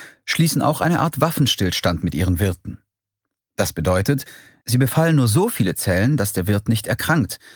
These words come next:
aber sie sich in ausreichendem Maß reproduzieren. In diesem Fall sprechen wir von Reservoirwirten. Die Mutationsrate, die Fähigkeit zur Vermehrung und der Befall von unterschiedlichen Wirten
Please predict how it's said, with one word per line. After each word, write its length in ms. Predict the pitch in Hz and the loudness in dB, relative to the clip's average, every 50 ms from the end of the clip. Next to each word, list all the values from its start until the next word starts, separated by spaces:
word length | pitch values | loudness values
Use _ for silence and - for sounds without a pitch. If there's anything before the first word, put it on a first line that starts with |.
| - _ _ _ _ - | -20 _ _ _ _ -2
aber 280 | 127 143 151 165 175 | 0 2 2 2 2
sie 120 | 143 135 139 | 2 2 0
sich 200 | 135 151 - - | 0 0 0 0
in 80 | - | -2
ausreichendem 760 | - - 135 180 175 - - 107 113 120 - 120 98 90 90 | 0 0 0 0 0 -2 0 0 0 2 2 2 2 2 2
Maß 460 | 85 85 98 107 110 - - - - _ - | 2 2 2 2 0 -2 -4 -8 -10 _ -8
reproduzieren. 840 | - - 107 - - 120 117 156 156 - - 143 110 78 - - - _ _ _ _ _ _ _ _ _ _ _ _ _ _ | -2 -2 -2 0 0 -2 -2 -2 -2 -4 -2 -2 -2 -2 -4 -8 -14 _ _ _ _ _ _ _ _ _ _ _ _ _ _
In 140 | - 107 104 | 2 2 4
diesem 260 | 123 185 202 196 113 | 4 2 2 2 0
Fall 340 | 92 - - 90 95 123 151 - - - - - _ _ | 0 0 0 0 2 0 0 -2 -6 -18 -20 -20 _ _
sprechen 420 | - - - - 110 101 - - 113 | -10 -10 -6 -2 -2 -2 2 2 2
wir 100 | 113 113 | 2 2
von 160 | - 156 151 | 0 0 0
Reservoirwirten. 1000 | 143 156 147 165 165 151 147 160 147 123 92 90 80 73 - - - 139 - _ _ _ _ _ _ _ _ _ _ _ _ _ _ _ _ _ _ _ _ _ _ _ _ _ _ - | 0 0 0 0 0 2 2 2 2 0 0 -2 -4 -4 -6 -10 -12 -12 -12 _ _ _ _ _ _ _ _ _ _ _ _ _ _ _ _ _ _ _ _ _ _ _ _ _ _ 0
Die 60 | 117 | 2
Mutationsrate, 1000 | 110 110 110 120 107 - - - - 107 - - 85 82 80 - - 90 - - _ - - - - _ _ - | 2 2 2 0 0 0 0 0 0 0 0 -2 -2 -2 -2 -2 -4 -6 -8 -8 _ -20 -20 -20 -20 _ _ -2
die 80 | 120 | -2
Fähigkeit 480 | 107 - 180 190 214 - - - 110 104 | 0 2 2 0 0 0 0 0 -2 0
zur 120 | - 113 | 0 -2
Vermehrung 640 | 101 - 113 101 120 165 175 139 101 87 78 67 62 | 0 2 2 2 4 2 2 2 0 0 0 -2 -2
und 300 | - 92 95 - - - | -2 -4 -4 -4 -4 -4
der 100 | 76 78 | -4 -4
Befall 340 | 76 85 - - 147 170 160 | -2 -2 0 0 0 0 0
von 160 | - 110 80 | 0 0 0
unterschiedlichen 640 | 113 117 - 113 98 - 151 135 - 80 87 90 80 | 0 0 0 0 -2 -2 -2 -4 -4 -4 -4 -2 0
Wirten 400 | 98 110 110 107 107 104 101 98 | 0 2 2 2 2 2 2 0